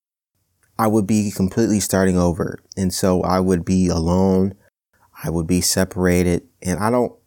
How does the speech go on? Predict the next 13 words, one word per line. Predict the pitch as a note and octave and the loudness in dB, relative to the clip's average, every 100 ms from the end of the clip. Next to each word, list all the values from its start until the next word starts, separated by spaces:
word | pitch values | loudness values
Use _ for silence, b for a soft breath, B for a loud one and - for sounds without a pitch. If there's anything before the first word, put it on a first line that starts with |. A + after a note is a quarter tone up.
| _ | _
want | - F#2 | -12 -8
to | E2+ | -4
go | E2 E2 | -2 -2
through | - E2 | -2 -4
that. | D#2+ E2+ F#2+ - _ _ _ | -2 0 -2 -4 _ _ _
So | - G2+ | -4 -2
that's | G2 - G2 | -2 -2 -2
one | F#2 F#2 | 0 0
thing. | G2 F2+ F#2+ G2+ _ _ _ _ - | 0 0 -2 -6 _ _ _ _ -2
Um, | F#2 F2+ | 0 0
also, | G2 A2+ A2+ A#2 A2 A#2 A2+ _ _ _ _ _ _ _ - | 0 0 0 0 0 -2 -8 _ _ _ _ _ _ _ -8
during | F2 A2+ A#2+ A2 | -2 0 2 2
the | G2+ G2 G2 F#2+ | 2 2 2 0